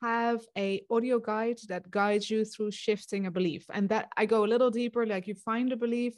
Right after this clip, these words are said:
and then we also release fears and gifts. It's all in that guide, two main reasons why the belief would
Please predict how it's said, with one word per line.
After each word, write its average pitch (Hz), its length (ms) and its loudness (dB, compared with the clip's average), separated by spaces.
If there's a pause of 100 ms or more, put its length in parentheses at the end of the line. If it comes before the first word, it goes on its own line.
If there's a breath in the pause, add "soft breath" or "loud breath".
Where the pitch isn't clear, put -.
and 202 160 -2
then 202 140 0
we 202 100 -2
also 202 480 -2
release 190 560 -2 (140)
fears 247 420 -2
and 170 220 -6
gifts. 240 340 -2
It's 180 160 -10
all 214 180 -4
in 208 100 0
that 185 180 -2
guide, 190 360 0 (400 loud breath)
two 220 440 -2
main 208 340 4
reasons 185 540 -2
why 175 160 2
the 170 100 -2
belief 175 360 -2
would 175 140 -2